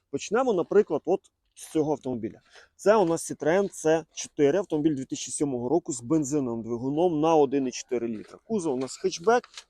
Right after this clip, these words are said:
на механіці. Ціна даного автомобіля п'ять триста дев'яносто дев'ять. Ще маємо отакий от Меган. Меган дві тисячі четвертого року з бензиновим двигуном на один і шість літра. Кузов у нас універсал, двісті дев'яносто вісім пробігу,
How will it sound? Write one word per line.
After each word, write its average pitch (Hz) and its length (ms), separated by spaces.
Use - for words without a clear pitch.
на 202 180
механіці. 131 640
Ціна 196 320
даного 135 300
автомобіля 180 580
п'ять 170 340
триста 151 460
дев'яносто 123 460
дев'ять. 104 340
Ще - 120
маємо 180 340
отакий 180 300
от 185 120
Меган. 196 460
Меган 170 240
дві 160 80
тисячі 160 260
четвертого 156 600
року 214 280
з 160 80
бензиновим 156 600
двигуном 139 460
на 131 100
один 120 300
і 110 60
шість - 340
літра. 214 340
Кузов 139 340
у 117 80
нас - 240
універсал, 151 840
двісті 156 240
дев'яносто 135 400
вісім 123 360
пробігу, 226 460